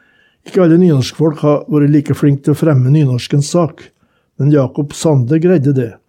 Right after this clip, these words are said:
Han var født i Dale i Sunnfjord i nitten hundre og seks og vokste opp i en heim med sans for kulturliv.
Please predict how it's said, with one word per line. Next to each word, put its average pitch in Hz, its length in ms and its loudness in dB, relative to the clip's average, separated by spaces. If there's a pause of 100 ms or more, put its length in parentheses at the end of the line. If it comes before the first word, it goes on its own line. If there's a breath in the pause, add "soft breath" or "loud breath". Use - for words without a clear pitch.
(300)
Han 123 140 -6
var 147 100 -4
født 156 320 -2
i 143 160 -2
Dale 143 400 0
i 147 80 -2
Sunnfjord 165 560 0
i - 460 -6
nitten 139 240 0
hundre 143 180 0
og - 60 -8
seks - 400 -6 (420)
og 151 160 0
vokste 147 240 -2
opp 143 180 -2
i 151 80 2
en 131 140 0
heim 156 300 0
med 151 100 -4
sans 143 380 -2
for 139 180 -2
kulturliv. 131 720 -4